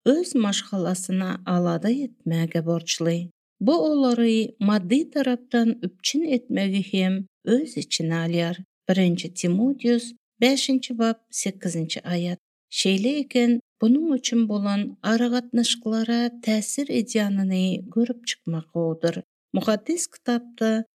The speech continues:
biz öwrenmegimiz mümkin bolan mysallar ören köp. Gelin, bu barada mukaddes kitapdan bir mysala ünüs edeliň. Yeremia paýgamberiň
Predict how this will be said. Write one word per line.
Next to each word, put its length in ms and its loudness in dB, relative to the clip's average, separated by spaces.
biz 260 2
öwrenmegimiz 1000 2
mümkin 600 0
bolan 320 2
mysallar 800 -2
ören 420 -2
köp. 260 -2
Gelin, 540 0
bu 360 -2
barada 600 0
mukaddes 580 -2
kitapdan 640 -2
bir 280 0
mysala 720 0
ünüs 280 -2
edeliň. 480 2
Yeremia 640 4
paýgamberiň 960 0